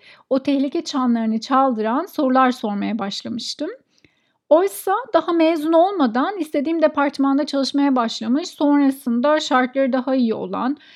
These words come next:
ve aslında çok güzel bir şekilde ilerleyeceğini düşündüğüm, iyi bir bilinen de şirkette çalışıyordum. Özgeçmişime bakarsanız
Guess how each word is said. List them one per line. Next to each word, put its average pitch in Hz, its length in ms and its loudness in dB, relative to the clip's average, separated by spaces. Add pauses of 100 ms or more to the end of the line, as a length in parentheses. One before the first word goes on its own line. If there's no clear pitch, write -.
(180)
ve - 60 -6
aslında 262 360 0
çok 262 240 -6
güzel 254 380 0
bir 247 60 -6
şekilde 240 360 -6
ilerleyeceğini 247 800 2
düşündüğüm, 220 840 -4 (380)
iyi 269 240 2
bir 262 320 0 (220)
bilinen 220 560 0
de 330 80 -2
şirkette 320 480 -4
çalışıyordum. 202 800 -4 (300)
Özgeçmişime 302 720 -2
bakarsanız 262 760 -4